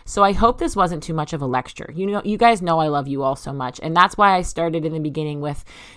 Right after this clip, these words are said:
"This is where I'm coming from." I'm coming from a place where I'm a helper, and I, I, I want to love you, but I do it in a way of teaching. I'm,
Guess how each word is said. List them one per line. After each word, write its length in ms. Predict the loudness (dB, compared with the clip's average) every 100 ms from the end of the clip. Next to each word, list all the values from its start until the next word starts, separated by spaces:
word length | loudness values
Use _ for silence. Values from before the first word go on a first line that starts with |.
| -2
"This 200 | -2 0
is 140 | -2
where 180 | 4 6
I'm 200 | 6 2
coming 300 | 0 -4 -4
from." 280 | -6 -6 0
I'm 220 | 2 2
coming 280 | 4 2 2
from 160 | -2 -2
a 60 |
place 380 | 0 2 0 0
where 100 | -2 2
I'm 200 | 2 2
a 40 |
helper, 560 | 0 -2 0 -2 -2 -14 -8
and 140 | -2
I, 220 | 4 4 2 6
I, 220 | 6 6 2
I 100 | 0
want 200 | 0 -4
to 100 | -4
love 280 | 0 2 2
you, 180 | -4 -6 -12 -14 -4
but 120 | 8
I 220 | 10 10
do 240 | 6 2 2
it 100 | 2
in 100 | -2
a 120 | -2
way 280 | 2 2 2
of 460 | 2 0 -2 -8 _ -8
teaching. 520 | -6 -4 -6 -8 -4
I'm, 220 | -2 -2